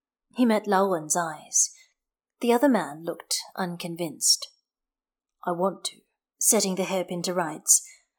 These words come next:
and then running his fingers through the silky strands beneath. "And by the way, you only have five minutes left, so you'd better get going." Zishua expected him to protest, but Lao Wen only closed his eyes.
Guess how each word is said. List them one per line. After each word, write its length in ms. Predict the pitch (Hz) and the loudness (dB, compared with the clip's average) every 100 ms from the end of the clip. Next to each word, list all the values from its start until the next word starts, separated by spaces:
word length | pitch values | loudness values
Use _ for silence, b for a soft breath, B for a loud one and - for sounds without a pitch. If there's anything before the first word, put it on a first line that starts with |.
| - | 2
and 120 | 294 | 6
then 160 | 262 247 | 6 6
running 260 | 226 233 | 4 4
his 180 | 214 214 | 2 0
fingers 420 | - 196 165 - | 0 -2 -2 -4
through 200 | - 185 | -4 -4
the 80 | 170 | 0
silky 340 | - 175 - | 0 0 -2
strands 460 | 160 - 196 165 151 | -4 -2 -2 -2 -6
beneath. 520 | - 180 160 - - _ _ _ _ _ _ _ _ _ _ | -6 -8 -10 -16 -20 _ _ _ _ _ _ _ _ _ _
"And 140 | 180 | -4
by 140 | 175 180 | 2 4
the 100 | 180 | 4
way, 420 | 185 180 180 - - | 4 2 0 -6 -2
you 180 | 185 | 6
only 180 | 202 196 | 6 6
have 200 | 175 185 | 2 -2
five 320 | - 190 165 | 0 0 0
minutes 300 | 175 156 - | -2 -4 -2
left, 240 | 175 139 - | -2 -4 2
so 160 | - | 2
you'd 180 | 156 156 | 2 -4
better 180 | 175 165 | -2 -2
get 200 | 147 - | -4 -6
going." 340 | 170 151 - _ _ _ _ _ _ _ _ _ _ _ _ _ _ _ - | -4 -4 -8 _ _ _ _ _ _ _ _ _ _ _ _ _ _ _ -4
Zishua 420 | 254 269 359 285 | 0 4 6 6
expected 580 | 233 226 - 226 196 160 | 4 0 0 -2 -4 -10
him 200 | - - | -14 -16
to 80 | - | -12
protest, 640 | - 160 - - - - - b b b _ - | -8 -8 -10 -10 -4 -4 -6 b b b _ -8
but 360 | 160 - - | -8 -6 -6
Lao 200 | 175 165 | -4 -4
Wen 360 | 165 170 151 165 | -2 -4 -4 -10
only 260 | - 175 165 | -8 -8 -8
closed 340 | - 180 175 | -6 -4 -4
his 100 | 175 | -2
eyes. 600 | 190 165 156 - - - | 0 -2 -6 -6 -4 -6